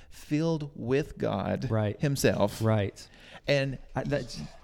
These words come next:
Speaker 1: it does, it's, uh, so hard for the human mind to comprehend, but it is,
Speaker 2: <laughs>
Speaker 1: it's so real, it's so true. And it, and it's, it's that way for us too. We're, we're supposed to live the way that Jesus did.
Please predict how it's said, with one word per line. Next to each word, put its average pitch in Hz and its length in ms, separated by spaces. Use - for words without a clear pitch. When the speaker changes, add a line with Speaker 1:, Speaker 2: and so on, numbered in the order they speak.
Speaker 1:
it 170 140
does, 190 300
it's, - 480
uh, 165 100
so 185 380
hard 175 320
for 127 120
the 120 100
human 151 360
mind 117 300
to - 40
comprehend, 123 640
but 113 120
it 110 120
is, 143 320
Speaker 2:
<laughs> - 40
Speaker 1:
it's 135 200
so 156 260
real, 151 280
it's - 120
so 117 200
true. - 300
And 113 120
it, - 160
and 147 160
it's, 151 300
it's 147 320
that 165 160
way 151 100
for 143 160
us 147 180
too. 180 380
We're, 139 420
we're 131 160
supposed 170 340
to 180 60
live 131 220
the 113 100
way 110 160
that - 160
Jesus 107 460
did. - 280